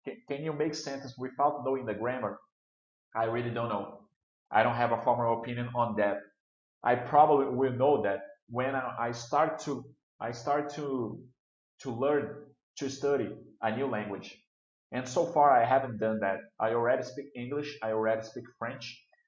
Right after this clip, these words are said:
but, uh, those language I started to learn a long time ago, uh, beginning with grammar. So anyway,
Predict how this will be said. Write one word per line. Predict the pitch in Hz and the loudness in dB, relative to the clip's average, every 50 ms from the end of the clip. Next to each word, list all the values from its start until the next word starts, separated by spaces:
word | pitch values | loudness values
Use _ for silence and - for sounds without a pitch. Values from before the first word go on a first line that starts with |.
| _ _ _ _ _ - | _ _ _ _ _ 2
but, | 107 110 113 117 | 6 6 8 8
uh, | 117 117 117 117 113 113 113 113 107 107 107 107 107 104 104 104 117 113 | 8 8 8 8 8 8 10 8 8 8 8 8 6 4 4 2 0 2
those | 123 127 131 123 | 2 2 2 2
language | 117 117 120 123 123 127 123 120 - - | 0 -2 -4 -4 -4 -6 -6 -6 -4 -4
I | 117 117 | -2 -2
started | 113 - - - 113 120 120 120 120 - | -4 -4 -2 0 0 0 0 -4 -8 -8
to | - 127 123 120 110 107 | -8 -6 -6 -6 -4 -4
learn | 110 113 120 127 123 123 123 - - _ _ | -2 -2 -2 -2 -4 -6 -10 -16 -20 _ _
a | - 110 131 | 0 2 2
long | 127 127 135 131 131 - | 2 0 -2 -2 -6 -8
time | - 123 123 | -8 -8 -6
ago, | 123 110 104 107 113 120 117 - - - - _ _ _ _ _ _ _ _ _ - | -6 -2 -2 0 0 0 -2 -6 -10 -16 -20 _ _ _ _ _ _ _ _ _ -2
uh, | 117 120 120 113 - | 0 0 0 0 0
beginning | 113 135 135 135 139 147 160 160 151 135 | 0 0 0 0 -2 -4 -4 -4 -2 -2
with | 143 139 139 - | -2 -2 -2 -4
grammar. | 107 107 107 107 107 104 101 95 90 - _ _ _ _ _ _ _ _ _ _ _ | -6 -4 -4 -4 -4 -6 -8 -10 -12 -16 _ _ _ _ _ _ _ _ _ _ _
So | _ - - - - 123 120 123 123 120 120 120 120 120 117 117 113 113 110 107 101 98 95 - _ _ _ _ _ _ | _ -20 -12 -6 -4 -2 0 0 0 0 0 0 0 0 0 0 -2 -2 -2 -4 -6 -8 -12 -16 _ _ _ _ _ _
anyway, | 131 135 135 139 123 113 107 101 98 | -4 -4 -2 0 2 2 2 2 0